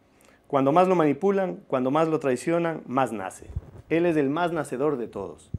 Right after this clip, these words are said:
¿No será porque el Che decía lo que pensaba y hacía lo que decía? ¿No será que por eso sigue siendo tan extraordinario en un mundo donde las palabras y los hechos muy rara vez se encuentran?" Y cuando se encuentran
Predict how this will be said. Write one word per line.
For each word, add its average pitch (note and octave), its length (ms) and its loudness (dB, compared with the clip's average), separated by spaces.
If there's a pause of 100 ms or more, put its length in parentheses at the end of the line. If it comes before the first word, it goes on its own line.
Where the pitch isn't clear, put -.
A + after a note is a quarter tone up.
(540)
¿No E3 120 2
será F#3+ 260 6
porque E3+ 240 -2
el C3 100 -2
Che G3 240 4
decía F3 380 -2
lo D#3 120 -2
que C#3 80 -4
pensaba C#3 680 -2 (720)
y C#3+ 140 0
hacía F3 320 2
lo C3+ 100 -2
que C3+ 100 -2
decía? F3 440 -4 (600)
¿No D#3 120 0
será F3 240 2
que E3+ 80 -4
por C#3+ 180 0
eso D#3 220 -2
sigue D#3+ 240 0
siendo D#3 340 0
tan D3+ 160 0
extraordinario B2 1000 -2 (240)
en D3+ 100 2
un F#3 140 0
mundo F#3+ 220 -2
donde D3+ 180 0
las C3 160 -2
palabras C3+ 500 0
y B2 40 -2
los A2+ 180 -4
hechos C#3 280 -2
muy D3+ 160 -4
rara C#3+ 280 0
vez C#3 360 -2
se - 200 -10
encuentran?" G#2+ 640 -4 (640)
Y C#3 100 -2
cuando C3+ 280 4
se B2+ 120 -6
encuentran F3 560 -2